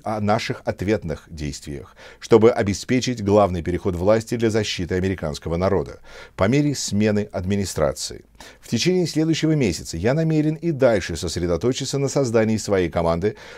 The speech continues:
чтобы в первый же день моего правления были задействованы нужные люди, которые возьмут на себя эти усилия и расставят приоритеты в области кибербезопасности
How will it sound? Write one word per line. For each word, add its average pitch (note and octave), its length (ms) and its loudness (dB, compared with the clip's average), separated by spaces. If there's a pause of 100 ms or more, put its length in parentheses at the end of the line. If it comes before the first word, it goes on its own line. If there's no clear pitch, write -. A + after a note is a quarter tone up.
чтобы C#3+ 300 4
в - 80 -4
первый D#3 420 8
же C#3+ 140 0
день B2+ 240 2
моего A#2 280 4
правления G#2 520 2
были B2 200 4
задействованы G#2+ 640 2
нужные G#2+ 600 2
люди, D2 360 -2 (300)
которые A#2 360 4
возьмут A2 560 2
на G#2+ 120 2
себя A2 340 4
эти F#2+ 180 0
усилия E2+ 560 0
и G#2 200 0
расставят A2+ 600 2
приоритеты A2 600 2
в G2 80 0
области F#2+ 360 -2
кибербезопасности F#2+ 1040 0